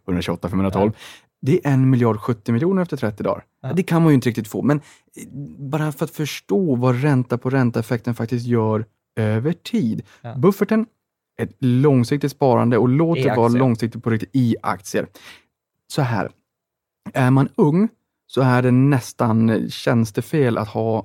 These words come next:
Speaker 1: eh, för stor andel räntor. Jag har noll procent ränta. Jag skulle aldrig få för mig att ha räntor i min dotters, eh, placeringar.
Speaker 2: Vad spännande, det, det, det ska vi prata mer om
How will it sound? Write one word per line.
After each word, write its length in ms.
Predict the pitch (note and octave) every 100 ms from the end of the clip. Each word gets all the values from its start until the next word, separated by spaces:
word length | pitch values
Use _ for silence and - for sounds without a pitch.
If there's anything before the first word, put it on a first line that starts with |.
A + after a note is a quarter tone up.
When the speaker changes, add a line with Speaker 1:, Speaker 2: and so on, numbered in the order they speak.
| -
Speaker 1:
eh, 500 | - - - A2 G#2+
för 160 | A#2 A#2+
stor 240 | - A2+
andel 240 | G#2+ G#2 G#2+
räntor. 420 | C#3+ G#2+ G#2 A2
Jag 80 | C#3
har 80 | B2
noll 360 | G#2+ A2 G#2+ G2
procent 300 | G2+ G2 G2+
ränta. 180 | G2+
Jag 60 | G2+
skulle 180 | G#2 A#2
aldrig 380 | C3+ A2+ A#2 C#3+
få 80 | A#2
för 160 | A#2
mig 140 | G#2+ G#2+
att 60 | G#2
ha 80 | G#2
räntor 400 | G#2+ G#2+ G#2+ G2+
i 160 | G2 G#2+
min 160 | G#2+
dotters, 440 | G#2+ G2+ A2+ G#2+ A#2
eh, 180 | A2+ G#2
placeringar. 460 | A2 A2+ G#2+ G#2+ -
Speaker 2:
Vad 140 | D3 C3+
spännande, 440 | - F3 C3+ G#2+
det, 180 | C#3 C#3
det, 120 | C3
det 80 | B2+
ska 160 | -
vi 60 | A#2+
prata 260 | - C3+ C3+
mer 120 | A2
om 140 | -